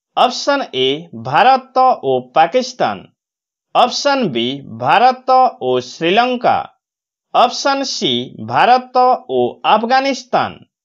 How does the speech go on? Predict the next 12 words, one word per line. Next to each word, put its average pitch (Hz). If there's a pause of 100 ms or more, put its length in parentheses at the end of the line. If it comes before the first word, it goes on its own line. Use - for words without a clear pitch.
(440)
ଅପସନ 240
ଡି, 120 (320)
ଭାରତ 240 (260)
ଓ 120 (120)
ନେପାଳ। 165 (4000)
ଏହାର 190
ସଠିକ୍ 269
ଉତ୍ତରଟି 226
ହେଉଛି 127 (520)
ଅପସନ୍ 269
ସି, 208 (300)
ଭାରତ 233